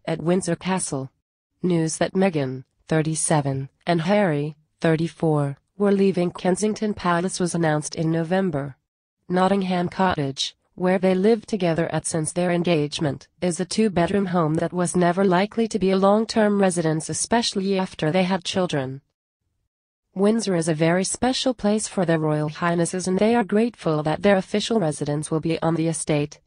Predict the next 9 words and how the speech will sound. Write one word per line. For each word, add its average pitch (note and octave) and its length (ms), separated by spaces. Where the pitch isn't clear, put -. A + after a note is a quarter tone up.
a - 80
statement D#3+ 500
from F#3 200
the E3+ 80
couple's E3+ 520
office F3 360
said. D3 420
After G#3 380
all, C#3+ 380